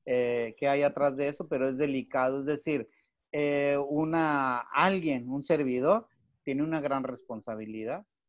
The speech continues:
Eh, se llega a tropezar con algo y con qué, con qué responde, con qué se responde, ¿verdad? Eh, eh, eh, eso es lo, parte de lo que hay que, que sacar cuentas, no, na-, no nada más la,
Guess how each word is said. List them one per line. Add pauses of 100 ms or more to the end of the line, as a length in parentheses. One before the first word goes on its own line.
(720)
Eh,
se
llega
a
tropezar
con
algo
y
con
qué,
con
qué
responde,
con
qué
se
responde,
¿verdad? (500)
Eh,
eh,
eh,
eso
es
lo,
parte
de
lo
que
hay
que, (420)
que
sacar
cuentas,
no,
na-,
no
nada
más
la,